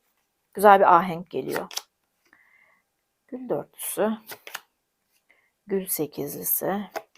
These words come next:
Hmm, ses dokuzlusu. Şimdi burada arkadaşlar tabii ki yine iş, para, eğitim, kariyer hayatına ilgili olabilmekle birlikte şimdi bir takım mesela bir çözülmesi gereken bir konu vardır. Onu kendi içerisinde, e,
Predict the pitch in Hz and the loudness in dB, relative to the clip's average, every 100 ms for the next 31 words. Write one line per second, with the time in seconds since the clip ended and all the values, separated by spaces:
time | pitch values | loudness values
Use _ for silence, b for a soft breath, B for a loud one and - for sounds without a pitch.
0 | - - _ _ _ _ _ _ _ _ | -16 -16 _ _ _ _ _ _ _ _
1 | _ _ _ _ _ 277 226 156 190 - | _ _ _ _ _ -4 -4 -4 -10 -4
2 | - 226 - 156 - 190 151 - - B | -2 -2 -4 -8 -10 -12 -12 -10 -12 B
3 | B B - 381 311 392 330 254 - 339 | B B -6 -2 0 4 6 6 2 2
4 | 175 156 - - 285 - b b - 294 | 0 -2 -6 -6 -8 -12 b b 4 4
5 | - - 262 262 269 - - 254 254 - | 4 0 0 2 0 -4 -2 0 2 4
6 | 226 233 240 220 226 214 214 196 196 202 | 2 0 -2 2 4 6 6 8 8 6
7 | - 185 147 175 123 165 160 185 233 220 | 2 -4 -2 -2 0 0 -2 -2 -2 -4
8 | 139 196 160 131 - 247 - B B B | -4 -4 -4 -6 -2 0 0 B B B
9 | B - 277 330 330 - - 247 262 226 | B -4 -2 0 0 -2 -4 2 6 6
10 | - - 247 247 262 262 262 247 247 226 | 4 0 0 2 0 0 4 4 4 -2
11 | 226 233 240 247 190 151 160 277 - b | -2 0 0 4 4 4 4 2 0 b
12 | b - 233 240 240 240 254 - 202 170 | b 2 2 2 0 0 -2 0 2 2
13 | 170 170 277 285 B B - 175 | -2 2 2 0 B B 2 2